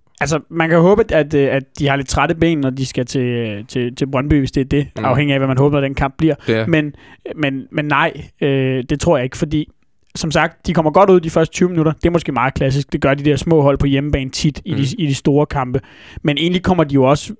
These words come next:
Speaker 1: fint nok med i store dele af anden halvleg, hvor Napoli selvfølgelig også slækker på gashåndtaget. Men, men nej, altså, jeg, jeg synes stadigvæk, at, at Midtjylland ser relativt solid ud.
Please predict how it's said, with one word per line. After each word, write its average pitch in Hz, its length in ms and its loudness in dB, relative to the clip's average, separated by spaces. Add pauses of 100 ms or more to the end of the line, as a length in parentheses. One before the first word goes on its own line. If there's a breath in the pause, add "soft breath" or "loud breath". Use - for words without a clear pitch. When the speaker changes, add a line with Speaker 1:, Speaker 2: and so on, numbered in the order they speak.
Speaker 1:
fint 185 220 0
nok 156 200 2
med 143 280 4
i 160 40 0
store 160 280 2
dele 160 200 2
af 131 60 0
anden 151 140 -2
halvleg, 143 320 2
hvor 123 180 0
Napoli 139 380 0
selvfølgelig 135 340 -2
også - 180 0
slækker 160 240 2
på 156 80 0
gashåndtaget. 143 600 -4
Men, 127 120 -4 (460 soft breath)
men 143 80 -2
nej, 135 240 0
altså, 135 200 -4
jeg, 135 140 -2
jeg 143 140 -2
synes 151 180 -2
stadigvæk, 151 420 2
at, 127 60 -2 (140)
at 135 140 -4
Midtjylland 135 360 -2
ser 139 140 -4
relativt 131 420 -4
solid 143 320 -2
ud. 123 180 -4